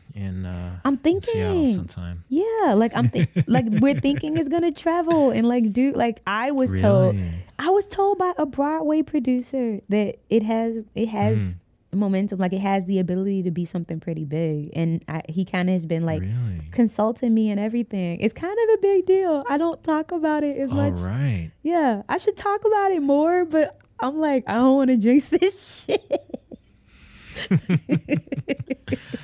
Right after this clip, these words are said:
Speaker 1: I understand. My first, uh, job in New York City was working at Broadway dot com.
Speaker 2: What?
Speaker 1: And, uh, that was kind of like, I just lived behind the scenes of Broadway for several years. I loved it. I loved that world.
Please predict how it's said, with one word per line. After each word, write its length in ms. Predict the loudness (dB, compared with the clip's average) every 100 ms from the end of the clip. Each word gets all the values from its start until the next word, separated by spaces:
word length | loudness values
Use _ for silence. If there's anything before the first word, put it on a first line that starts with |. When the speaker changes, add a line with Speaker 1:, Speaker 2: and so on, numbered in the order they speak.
| -14 -20 -20 -20 -20 -20 -8
Speaker 1:
I 180 | -4 -2
understand. 340 | -4 -8 -6
My 160 | -6 -6
first, 480 | -2 -2 -2 -2 -2
uh, 120 | -2
job 360 | -2 -4 -4
in 100 | -4
New 80 | -2
York 220 | -2 -4
City 200 | -4 -4
was 160 | -4 -4
working 320 | -6 -4 -6
at 120 | -6
Broadway 320 | -6 -6 -6 -6
dot 180 | -8
com. 380 | -8 -6 -6 -6
Speaker 2:
What? 240 | -4 -4 -2 -4
Speaker 1:
And, 320 | -6 -8 -10 -10
uh, 200 | -10 -12
that 120 | -12
was 140 | -12
kind 180 | -8 -8
of 140 | -8
like, 320 | -8 -8 -10 -10
I 80 | -8
just 200 | -8 -8
lived 520 | -4 -2 -4 -6 -10
behind 380 | -8 -6 -6 -8
the 60 |
scenes 320 | -8 -6 -6
of 100 | -8
Broadway 540 | -8 -6 -6 -6 -8 -10
for 360 | -14 -14 -14 -16
several 420 | -8 -8 -6 -8
years. 340 | -8 -10 -12 -14
I 40 | -12
loved 420 | -8 -8 -8 -10
it. 140 | -16 -16
I 60 | -12
loved 500 | -10 -8 -8 -8 -10
that 200 | -12 -10
world. 540 | -10 -8 -10 -12